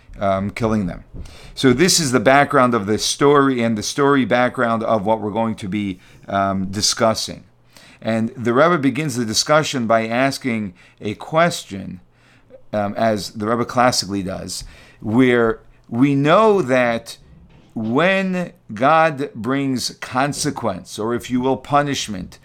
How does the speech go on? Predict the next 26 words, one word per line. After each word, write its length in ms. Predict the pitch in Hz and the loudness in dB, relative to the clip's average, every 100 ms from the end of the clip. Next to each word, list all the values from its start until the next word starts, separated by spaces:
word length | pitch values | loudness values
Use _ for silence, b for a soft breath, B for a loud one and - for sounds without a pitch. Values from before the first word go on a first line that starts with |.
| B B | B B
to 160 | 127 | -4
someone 480 | - 139 135 135 113 | 0 2 4 2 0
for 160 | - 117 | -2 -2
a 80 | |
wrongdoing 540 | 107 123 139 127 127 120 | 0 0 0 0 -2 0
that 140 | 120 | -2
they've 160 | 113 98 | -2 0
done, 240 | 131 131 | 0 0
we 140 | 117 110 | 0 -2
know 320 | 123 147 165 | 0 2 2
that 320 | 135 131 127 b b b b | 2 2 0 b b b b
the 340 | 101 123 117 - - | -4 -2 0 -4 -6
consequence 840 | 143 175 180 160 - 139 131 - | 0 0 0 -4 -2 -2 0 -2
is 120 | 120 | -6
always, 680 | 120 160 185 147 131 135 - b b b b b - | -2 2 2 2 2 0 -4 b b b b b -2
um, 420 | 117 110 113 110 _ | 0 0 -2 -8 _
a, 120 | 117 | -4
in 380 | 113 131 131 123 | -4 -4 -2 2
direct 440 | 123 123 139 156 147 | 4 4 4 2 -2
measure 600 | 131 135 156 147 135 123 | -2 2 2 2 0 -2
to 280 | - 135 131 | -2 -2 2
what 220 | 127 123 | 0 2
they've 200 | 120 107 | 0 2
done 200 | 120 120 | 0 2
wrong. 460 | 147 190 180 95 - - - b b b | 2 2 2 0 -8 -20 -18 b b b
So 500 | - - 123 120 107 | -6 0 2 2 -2